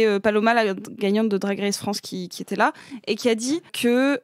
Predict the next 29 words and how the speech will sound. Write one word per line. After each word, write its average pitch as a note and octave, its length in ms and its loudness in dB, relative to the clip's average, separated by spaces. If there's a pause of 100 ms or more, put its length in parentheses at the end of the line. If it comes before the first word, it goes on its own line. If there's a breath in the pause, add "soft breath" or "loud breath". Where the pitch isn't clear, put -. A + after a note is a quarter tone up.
(100)
ce - 100 -8
qui - 80 2
était A#3+ 140 2
intéressant B3 440 2
avec C4 200 0
le G#3 80 2
Drag G#3+ 260 2
Race, A3 500 0
c'est A3+ 160 -2
qu'à A3+ 220 -2
un C4 160 6
moment, B3+ 440 4
le G#3+ 160 2
sujet A#3 300 -2
du A3+ 140 -2
drag A#3 420 2
était, A#3+ 400 2
euh, G3+ 180 4
élevé, A3+ 440 2
euh, G3+ 80 0
au G3+ 160 2
fait A#3+ 240 0 (300)
que B3+ 100 4
c'était B3 180 0
un A#3+ 60 4
spectacle B3 360 -2
qu'on A#3+ 140 4
voulait B3 320 4
voir, G#3 400 0